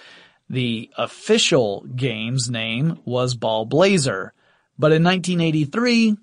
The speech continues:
Lucasfilm Games had handed over an early build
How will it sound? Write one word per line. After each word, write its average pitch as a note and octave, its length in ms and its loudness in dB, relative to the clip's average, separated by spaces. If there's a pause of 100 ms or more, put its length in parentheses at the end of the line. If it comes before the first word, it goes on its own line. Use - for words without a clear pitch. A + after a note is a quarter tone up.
Lucasfilm G#3+ 560 2
Games C3+ 380 0
had B2 160 -2
handed D#3+ 440 2
over C#3 320 2
an C3 240 2
early E3+ 360 2
build B2+ 500 0